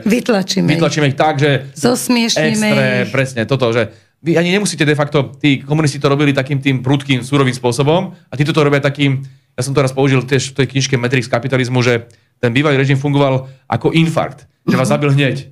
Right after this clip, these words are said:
Speaker 2: Títo fungujú ako rakovina, že oni vás po-, po-, pomaličky akože rozleptávajú a
Speaker 1: Rozožierajú.
Speaker 2: toto je ten rozdiel, že oni aj toho novinára, ktorý má iný názor, alebo toho vedca, ktorý má iný názor, oni ho nevyhodia z tej roboty hneď.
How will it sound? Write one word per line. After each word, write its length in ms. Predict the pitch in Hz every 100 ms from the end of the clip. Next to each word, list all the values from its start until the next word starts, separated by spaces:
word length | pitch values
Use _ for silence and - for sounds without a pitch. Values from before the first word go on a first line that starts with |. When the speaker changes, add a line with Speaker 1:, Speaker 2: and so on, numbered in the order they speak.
| -
Speaker 2:
Títo 300 | 220 349 208
fungujú 260 | 180 185 180
ako 160 | 170
rakovina, 440 | 156 139 135 95 87 - _
že 100 | -
oni 100 | 165
vás 140 | 165 165
po-, 140 | 160
po-, 200 | 143 151
pomaličky 440 | 143 175 156 135 143
akože 220 | 139 131
rozleptávajú 520 | 131 143 143 127 127
a 120 | 123
Speaker 1:
Rozožierajú. 480 | 120 120 - 180 180 190
Speaker 2:
toto 160 | 202
je 80 | 185
ten 80 | 143
rozdiel, 280 | 127 107 110
že 120 | 110
oni 260 | 170 190 147 - _
aj 140 | - 139
toho 140 | 175
novinára, 400 | 170 175 170 147
ktorý 160 | 147 147
má 80 |
iný 160 | 139 139
názor, 180 | 131 135
alebo 140 | 135
toho 160 | 139 139
vedca, 240 | 147 160
ktorý 160 | 143 135
má 100 | 120
iný 140 | 120
názor, 240 | 120 110 98 - _
oni 160 | 160 190
ho 240 | 190 170 170 - _
nevyhodia 600 | - 160 185 139 101 82 -
z 100 | -
tej 100 | 110
roboty 280 | 117 113
hneď. 320 | 107 92 87